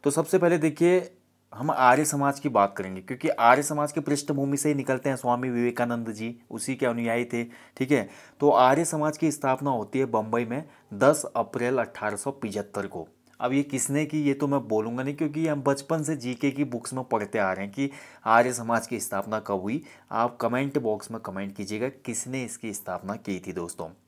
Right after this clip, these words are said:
ठीक है, अब आर्य समाज की स्थापना की ज़रूरत क्यों पड़ी, इसके रीज़न थे दोस्तों। इन रीजंस को आप समझिए। देखिए, भारत की उसमें जो गरीब जनता थी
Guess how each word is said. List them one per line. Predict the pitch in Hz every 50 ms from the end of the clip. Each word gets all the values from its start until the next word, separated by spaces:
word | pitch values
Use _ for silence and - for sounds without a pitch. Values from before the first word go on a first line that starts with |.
| _
ठीक | - 117 120
है, | 131 104 - - - - - - - - - -
अब | 139 131 139
आर्य | 101 123 127 139 156 156
समाज | 151 151 156 151 151
की | 170 160
स्थापना | 143 - 143 131 131 135 139 139
की | 135 147
ज़रूरत | 131 131 120 120 127 123 139 139 139 - -
क्यों | 123 117 123
पड़ी, | 120 127 127 127 127 139 151 - - _ _ -
इसके | 123 110 - - 143
रीज़न | 139 110 113 120 113 123 151 151 143
थे | - 110 98
दोस्तों। | 104 98 95 - - 101 92 98 - - -
इन | 151 156 160 131
रीजंस | 117 123 120 120 139 139 135
को | - - 117
आप | 107 107
समझिए। | - - 95 90 87 85 87 85 85 - - - - - - _ -
देखिए, | 131 139 139 143 180 165
भारत | 120 110 104 110 123 143 135
की | - - 170
उसमें | 160 151 - 147 156 151
जो | 160 160
गरीब | 139 139 120 123 143 160 139
जनता | 127 123 104 101 101 110 107
थी | 104 - 110 123 147